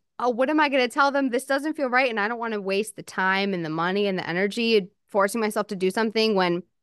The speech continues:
I already had that job," as you mentioned. Um, so it was very difficult. I think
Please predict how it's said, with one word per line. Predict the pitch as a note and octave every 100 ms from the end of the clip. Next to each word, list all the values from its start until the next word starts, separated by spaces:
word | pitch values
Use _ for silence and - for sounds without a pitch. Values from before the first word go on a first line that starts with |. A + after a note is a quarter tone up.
| -
I | G3+
already | G#3 G3+
had | F3+ D#3+ G3 G3+
that | G#3 F#3
job," | G3 E3+ F#3
as | G#3 G3
you |
mentioned. | F3+ E3+ C4+ C4 C4 - - -
Um, | G#3 G#3 G3+ F#3+
so | - A3
it | A3+
was | B3 G#3+
very | G3+ B3 C#4+ D#4+
difficult. | D4+ C4+ B3+ A3+ -
I | G#3 A3
think | C4 B3 A#3+